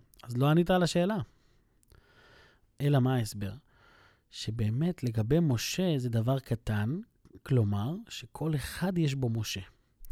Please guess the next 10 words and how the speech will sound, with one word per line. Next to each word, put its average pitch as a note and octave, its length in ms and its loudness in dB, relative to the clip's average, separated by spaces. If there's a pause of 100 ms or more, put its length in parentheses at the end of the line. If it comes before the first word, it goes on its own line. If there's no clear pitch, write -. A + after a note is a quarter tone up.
(600)
לכל - 280 0
יהודי E3+ 360 4
יש F3+ 320 2
ניצוץ D#3+ 540 2
מנשמת D#3 460 4
משה, C#3+ 260 4
זה D3+ 100 4
נקרא D3 220 0
היחידה C3+ 520 2
שבנפש, A2 800 2